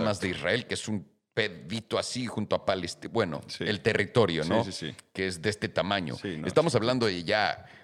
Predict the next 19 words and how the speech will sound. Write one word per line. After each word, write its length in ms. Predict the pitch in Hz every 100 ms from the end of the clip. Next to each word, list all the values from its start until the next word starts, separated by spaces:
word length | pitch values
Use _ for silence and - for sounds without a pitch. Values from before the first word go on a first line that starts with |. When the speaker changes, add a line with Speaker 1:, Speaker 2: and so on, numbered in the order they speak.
| -
Speaker 1:
gobiernos 560 | 98 104 117 127 110
grandes 300 | 98 104 104
metiéndose 500 | 90 85 123 127 - 85
por 260 | 95 90
la, 220 | 87 78 -
Speaker 2:
Correcto. 400 | 80 87 85 -
Speaker 1:
por 180 | 92
la 120 | 90 90
matanza, 480 | 85 143 123 -
y 120 | 123 104
es 100 | 110
lo 80 |
que 60 | -
está 180 | - 95
poniendo 300 | 98 92 98
a 20 |
la 80 | 82
gente 320 | - 90 -
nerviosa. 560 | 90 95 139 160 -